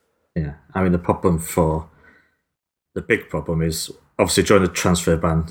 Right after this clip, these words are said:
they can still sell players, uh, so, you know, they have to hold on to what they've got in a way. And the problem is they brought in Sarri, a player, you know, a certain way. What could, can these young players play the way Sarri wants? Because that,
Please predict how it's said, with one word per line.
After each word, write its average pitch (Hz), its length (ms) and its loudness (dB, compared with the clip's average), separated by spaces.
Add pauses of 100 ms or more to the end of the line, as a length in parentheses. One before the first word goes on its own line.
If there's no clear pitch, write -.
they - 80 -6
can 92 100 -6
still 87 220 0
sell 95 340 0
players, 73 600 -8 (180)
uh, 78 340 -2 (400)
so, 78 440 -4 (800)
you 90 120 -2
know, 65 60 -4
they 80 80 -2
have 90 160 -2
to 87 80 -2
hold 80 280 2
on 82 160 2
to 82 140 -2
what 78 140 -2
they've 78 100 -8
got 90 380 -2
in 78 100 0
a 71 60 -4
way. 76 260 -6 (560)
And 80 300 0
the 82 80 -4
problem 87 320 0
is 87 140 2
they 98 60 -2
brought 92 260 2
in 90 100 0
Sarri, 92 600 2
a - 60 -6
player, 87 460 0
you 101 100 0
know, 80 180 -2 (1000)
a - 40 -18
certain 82 440 0
way. 87 240 2
What 92 240 -2
could, - 260 -4
can 107 200 0
these 104 200 0
young 101 200 2
players 80 320 -2
play 85 340 -2 (400)
the 92 80 -2
way 90 140 2
Sarri 107 340 0
wants? 80 220 -2
Because - 360 -8
that, 87 220 -6